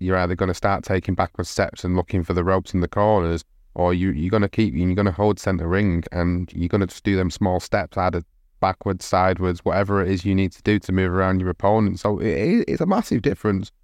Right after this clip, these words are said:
and trying to adapt from, from setting yourself up for a certain kick to setting yourself up for a, for a certain punch isn't as easy as I don't, I, what people may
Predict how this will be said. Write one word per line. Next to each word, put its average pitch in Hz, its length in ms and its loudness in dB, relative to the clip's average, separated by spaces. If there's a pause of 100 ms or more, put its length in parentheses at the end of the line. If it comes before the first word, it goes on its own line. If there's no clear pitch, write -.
(220)
and 104 300 2
trying 131 280 0
to 123 120 2
adapt 117 600 -4
from, 107 480 2
from 104 240 2
setting 110 280 0
yourself 101 440 0
up - 160 -2
for 101 140 2
a 90 60 0
certain 92 420 0
kick 110 420 -2 (300)
to 90 80 -4
setting 92 280 0
yourself 90 380 0
up 78 140 -4
for 87 140 0
a, 80 60 0
for 92 120 -4
a 85 40 -4
certain 85 360 0
punch 95 440 0
isn't 117 260 2
as 92 160 -2
easy 95 280 2
as 85 100 0
I 90 40 -2
don't, 87 300 0
I, 90 40 -4
what 92 460 -2
people 98 300 -2
may 90 280 2